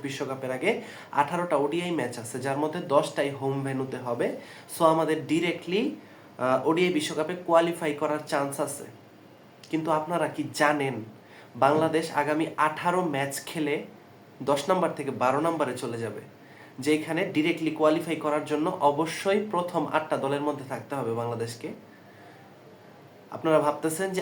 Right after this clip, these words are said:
আঠারোটা ম্যাচের মধ্যে যেহেতু দশটা হোম, হোম ভেন্যুতে ম্যাচ আছে, সেই জন্য বাংলাদেশ ইজিলি জিতে, ইজিলি কোয়ালিফাই করে ফেলবে দুই হাজার সাতাশ বিশ্বকাপ। কিন্তু আসলে বাংলাদেশের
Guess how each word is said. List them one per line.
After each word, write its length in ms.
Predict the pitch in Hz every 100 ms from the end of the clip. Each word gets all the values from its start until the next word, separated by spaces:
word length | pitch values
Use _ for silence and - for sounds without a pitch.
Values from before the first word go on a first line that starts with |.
| - 156
আঠারোটা 400 | 160 190 185 160 143
ম্যাচের 340 | 139 139 156 160
মধ্যে 200 | 151 151 131 120
যেহেতু 300 | 170 165 180 143 131
দশটা 380 | 139 160 - 165 151
হোম, 160 | 147 147 147 - -
হোম 160 | 156 160 160
ভেন্যুতে 320 | 175 170 160
ম্যাচ 220 | 139 131 - 110
আছে, 200 | - 190 - - - - -
সেই 200 | 170 160 160
জন্য 160 | 165 202 214 143
বাংলাদেশ 440 | 147 156 170 254 - - - 160
ইজিলি 320 | 160 185 202 202
জিতে, 280 | 180 175 202 262 - 160
ইজিলি 320 | 156 180 190 190
কোয়ালিফাই 420 | 185 175 180 160 151
করে 120 | 151 151
ফেলবে 200 | 143 180
দুই 80 | 175 143
হাজার 160 | 131 139
সাতাশ 260 | 139 135 123
বিশ্বকাপ। 360 | 120 120 110 120 - - - - -
কিন্তু 200 | 160 175 180
আসলে 220 | 180 180 165
বাংলাদেশের 480 | 165 170 175 208